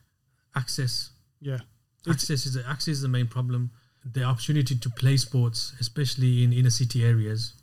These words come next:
Speaker 1: you know, facilities, are, you know, access to the facilities are really limited.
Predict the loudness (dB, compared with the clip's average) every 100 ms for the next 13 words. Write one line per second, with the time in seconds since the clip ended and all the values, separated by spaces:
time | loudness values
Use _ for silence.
0 | _ _ _ _ -8 -8 -4 0 0 0
1 | 0 0 -2 -6 -10 -4 -2 -2 -4 -2
2 | -2 0 -2 -2 -2 0 0 0 -2 -2
3 | -4 -4 -2 0 4 4 4 2